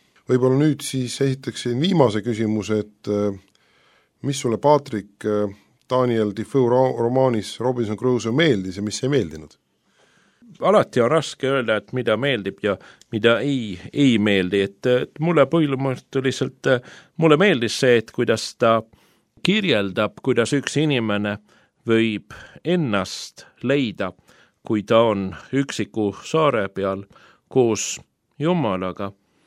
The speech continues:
Speaker 2: Ja seal on väga palju selliseid asju, mida on ka otseselt kirjutatud meie ajastu inimestele. Et üks selline lemmiklõik oleks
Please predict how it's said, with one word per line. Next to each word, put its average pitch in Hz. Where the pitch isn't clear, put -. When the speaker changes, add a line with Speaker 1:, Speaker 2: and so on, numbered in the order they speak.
Speaker 2:
Ja 113
seal 151
on 127
väga 151
palju 131
selliseid 127
asju, 139
mida 110
on 113
ka 131
otseselt 120
kirjutatud 104
meie 127
ajastu 98
inimestele. 98
Et 107
üks -
selline 123
lemmiklõik 147
oleks 110